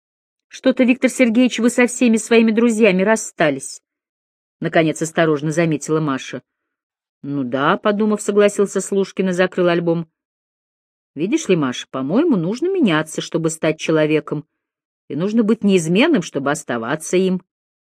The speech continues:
Я вот каким был тогда в университете, таким и остался сейчас. А друзья? Друзья переменились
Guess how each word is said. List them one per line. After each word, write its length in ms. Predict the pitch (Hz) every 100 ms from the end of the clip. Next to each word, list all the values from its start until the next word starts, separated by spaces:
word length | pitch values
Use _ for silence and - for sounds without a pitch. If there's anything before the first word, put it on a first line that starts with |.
| _ _ _ _ _ _ _ _ _
Я 220 | - 180
вот 160 | 196 196
каким 340 | 202 - 208
был 140 | 196 214
тогда 400 | 190 185 208 190
в 80 | 170
университете, 640 | 185 180 175 185 226 208
таким 360 | - 151 160 156
и 40 |
остался 380 | 151 - 170 175
сейчас. 640 | - 165 - 170 165 - - _ _ _
А 100 | 160
друзья? 460 | 165 175 180 233 254 _ _ _ _ _ _ _ _ _ _
Друзья 380 | 185 233 233 508
переменились 840 | - 170 160 160 240 254 - -